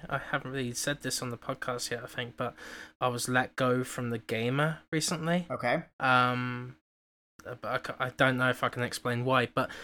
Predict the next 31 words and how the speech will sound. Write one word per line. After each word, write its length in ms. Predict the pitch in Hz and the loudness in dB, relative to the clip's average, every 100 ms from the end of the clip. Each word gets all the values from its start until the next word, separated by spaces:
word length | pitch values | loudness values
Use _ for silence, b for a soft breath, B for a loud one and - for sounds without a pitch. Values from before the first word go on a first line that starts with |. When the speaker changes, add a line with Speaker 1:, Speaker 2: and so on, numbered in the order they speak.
| B B B - | B B B 0
Speaker 1:
um, 500 | 127 120 120 120 - | 2 4 2 0 -2
I 160 | 135 127 | 2 4
want 280 | 120 127 123 | 4 0 0
to 380 | 135 120 120 113 | 0 0 0 -2
say 340 | - 123 120 | 0 2 0
thank 380 | - 123 123 - | 0 -2 -2 0
you 160 | 127 123 | -2 0
to 160 | 127 | 0
everyone 420 | 117 - 135 135 135 | 0 0 0 0 0
on 120 | 117 | -2
Twitter 520 | - 147 - 143 139 | -2 -2 0 0 0
who 400 | 131 120 113 117 120 | 0 -4 -4 -6 -6
were 200 | 113 110 | -4 -2
supportive. 720 | - 117 131 139 151 165 - _ _ - | -4 -2 -2 -2 -2 -4 -6 _ _ -12
Um, 600 | - 117 120 120 120 117 _ - | -6 -4 -4 -6 -8 -12 _ -6
it, 200 | 123 - - | -4 -6 -6
and, 340 | 123 120 113 | -2 0 0
uh, 160 | 117 113 | -2 -2
I 100 | 120 | -2
got 180 | 117 107 | -2 -2
a 20 | |
bunch 300 | - 120 - | 0 0 -2
of 100 | 117 | -2
opportunities, 840 | 113 - - 117 110 - 113 - - _ _ b b b | -4 -2 -4 -4 -4 -4 -2 -4 -6 _ _ b b b
uh, 340 | - 113 110 110 | 0 2 2 0
from 240 | - 117 | -2 -4
your 80 | 110 | -2
support 460 | - - 120 104 - | -4 -4 -6 -6 -6
there, 180 | 117 | -8
so, 320 | - - 110 113 | -4 -2 -2 -2
uh, 160 | 113 | -6